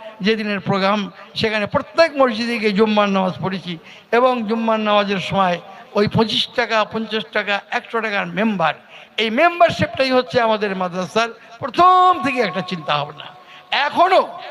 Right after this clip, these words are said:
আজকে একজন লোক এক লক্ষ টাকা দান করলেন, কিন্তু দেখা গেল আগামী বছর সেই লোক, লোকটা এক টাকাও দান করতে পারলেন না।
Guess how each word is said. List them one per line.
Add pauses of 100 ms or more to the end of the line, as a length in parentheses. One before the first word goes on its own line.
(680)
আজকে
একজন
লোক
এক
লক্ষ
টাকা
দান
করলেন, (540)
কিন্তু
দেখা
গেল
আগামী
বছর
সেই
লোক, (240)
লোকটা (280)
এক
টাকাও
দান
করতে
পারলেন
না।